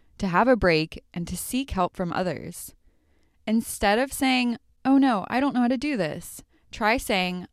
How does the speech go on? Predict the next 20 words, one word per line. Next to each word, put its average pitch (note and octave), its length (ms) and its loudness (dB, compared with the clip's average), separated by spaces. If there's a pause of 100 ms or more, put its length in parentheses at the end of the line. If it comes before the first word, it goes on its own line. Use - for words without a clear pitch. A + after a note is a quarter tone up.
"I'm F3+ 140 -4
still A#3 380 -2
new B3+ 220 2
to A3 120 -4
this. D#3 400 -6 (220)
I G3+ 160 2
may F#3 280 0
not A#3 220 -2
know G#3 140 0
the G#3 100 -2
answer F#3 340 -4
right F3 220 -2
now, D#3+ 360 -6 (100)
but F3 100 -2
I D#3 160 0
will." D3+ 480 -4 (1400)
Number F#3+ 280 0
six, - 500 -8 (360)
visualize G3 680 0
success. - 680 -10